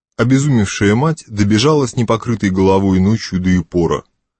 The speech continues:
Несколько человек ожидало на пляже возвращения лодки. Вдали показался огонек. Слегка колеблясь, он приближался. Поля уже не было в лодке.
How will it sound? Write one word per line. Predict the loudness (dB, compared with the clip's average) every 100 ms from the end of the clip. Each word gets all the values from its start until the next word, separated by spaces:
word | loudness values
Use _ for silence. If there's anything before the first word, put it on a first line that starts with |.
| _
Несколько | -2 -2 -2 -2
человек | -2 0 0 0 -2
ожидало | -4 0 0 2
на | 0 -2
пляже | -2 -4 -4
возвращения | -4 -2 -2 -2 -2 0 0
лодки. | 0 -4 -8 -20 -20 _ _ _ _ -12
Вдали | -2 0 0
показался | -4 -2 -2 0 -2 -2
огонек. | -2 -2 -2 -6 _ _ _ _ _ _
Слегка | -6 -4 -4
колеблясь, | -2 0 0 -2 -4 -6 -6
он | -4 -2
приближался. | -2 0 0 0 -2 -4 -10 -20 _ _ _ _ _
Поля | -2 2
уже | 2 2 0
не | -2
было | -2 0
в | 0
лодке. | -4 -6 -12 -20